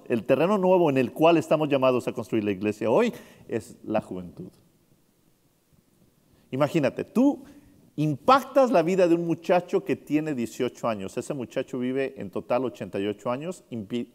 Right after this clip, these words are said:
impactaste sesenta años de vida. Uno. <laughs>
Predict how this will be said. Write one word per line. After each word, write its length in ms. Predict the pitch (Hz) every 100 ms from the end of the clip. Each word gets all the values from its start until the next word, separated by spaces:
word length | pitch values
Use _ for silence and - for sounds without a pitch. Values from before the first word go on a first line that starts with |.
| -
impactaste 800 | 113 98 107 - 139 135 - 147
sesenta 540 | 123 - 147 139 135
años 220 | 131 120
de 100 | 101
vida. 260 | 101 101 - _ - - _ _ - - _ _ _ _ _ _ _ - _ _ _ _ _ -
Uno. 720 | 302 339 170 - - - - - - _ _ _ - - - - _ _ _ _ _ _ _ - - - - - _ -
<laughs> 500 | 185 - 185 -